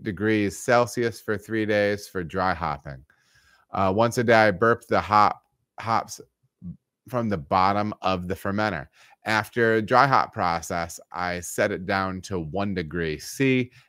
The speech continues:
and dump the spent hops. Aroma flavor is very satisfying,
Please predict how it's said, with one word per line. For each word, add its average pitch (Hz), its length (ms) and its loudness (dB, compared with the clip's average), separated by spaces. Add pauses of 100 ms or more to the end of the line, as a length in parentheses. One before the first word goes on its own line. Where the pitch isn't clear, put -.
(100)
and 98 280 -4
dump 85 360 -4
the 90 100 -8
spent 78 420 -8
hops. - 600 -4 (720)
Aroma 113 420 4
flavor 110 440 4
is 92 200 0
very 104 320 2
satisfying, 95 840 -2